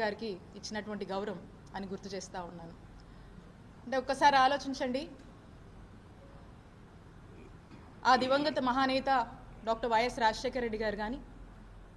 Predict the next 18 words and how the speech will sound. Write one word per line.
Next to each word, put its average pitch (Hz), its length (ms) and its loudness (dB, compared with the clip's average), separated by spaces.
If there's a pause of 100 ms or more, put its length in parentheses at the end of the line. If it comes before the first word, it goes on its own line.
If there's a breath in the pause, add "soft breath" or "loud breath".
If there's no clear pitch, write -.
(1000)
మా 269 60 10 (120)
నాయకుడు 285 360 4
జగన్మోహన్ 262 480 4
రెడ్డి 233 200 2
గారు 214 200 2
కానీ 247 160 0 (580)
అప్పటి 330 280 0
నుంచి 311 320 0
కూడా 220 200 0 (1160)
ఏ, 226 40 2 (300)
ఎటువంటి 330 400 2
గౌరవం 240 340 4 (600)
మర్రి 208 200 -4
రాజశేఖర్ 208 500 -4
గారికి 202 260 -4 (300)
ఇచ్చారు 214 400 -2
అనేటువంటి 185 440 -10
విషయం. - 200 -14